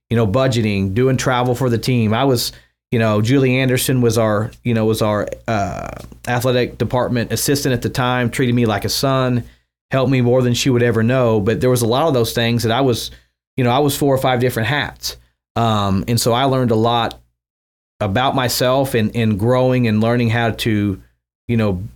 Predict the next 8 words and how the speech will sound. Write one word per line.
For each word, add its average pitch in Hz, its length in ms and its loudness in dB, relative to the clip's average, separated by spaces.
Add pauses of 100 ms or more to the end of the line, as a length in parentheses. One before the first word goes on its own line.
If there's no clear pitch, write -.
(140)
be 139 180 2
a 139 60 0
coach 135 360 0
slash 123 360 -2
leader 135 400 2
slash 123 520 -2 (300)
cheerleader 147 580 2
slash 123 540 -2